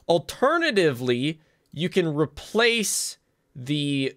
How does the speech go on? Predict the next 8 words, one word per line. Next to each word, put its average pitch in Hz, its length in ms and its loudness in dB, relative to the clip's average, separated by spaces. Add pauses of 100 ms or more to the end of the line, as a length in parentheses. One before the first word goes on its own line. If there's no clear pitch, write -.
(180)
files 175 580 2
within 147 320 2
Steam 185 580 2
with 143 300 -2
your 135 200 -2
new 139 280 2
depot 131 520 2
version 120 520 2